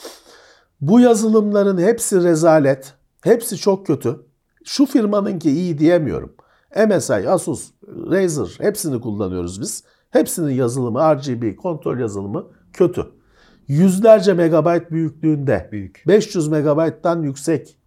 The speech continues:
Speaker 1: büyük dosya büyüklüğü olan kontrol yazılımları var. Yüklüyorsun,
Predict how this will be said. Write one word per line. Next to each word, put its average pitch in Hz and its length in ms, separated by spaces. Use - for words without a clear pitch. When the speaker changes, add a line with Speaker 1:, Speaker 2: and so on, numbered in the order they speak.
Speaker 1:
büyük 139 420
dosya 151 340
büyüklüğü 147 300
olan 147 380
kontrol 190 500
yazılımları 185 640
var. 143 160
Yüklüyorsun, 196 960